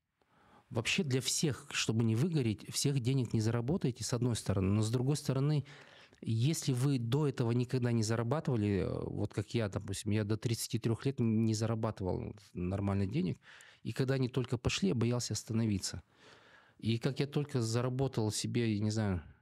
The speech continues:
я закрыл там свои материальные проблемы какие-то, детям че-то там позакрывал, да, то есть и сейчас я вот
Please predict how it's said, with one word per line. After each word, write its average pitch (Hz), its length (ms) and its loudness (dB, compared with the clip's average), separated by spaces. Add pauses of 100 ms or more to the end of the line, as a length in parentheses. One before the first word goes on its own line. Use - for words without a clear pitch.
(680)
я 110 220 0
закрыл 110 640 -2
там 87 360 -4
свои 107 300 0
материальные 139 520 2
проблемы 143 440 2
какие-то, 101 460 -4 (640)
детям 135 520 0
че-то - 260 0
там 117 140 2
позакрывал, 110 720 0
да, 127 140 -2
то - 140 -2
есть - 280 -6
и 117 440 0 (560)
сейчас 156 560 -2
я 120 420 0
вот - 320 -4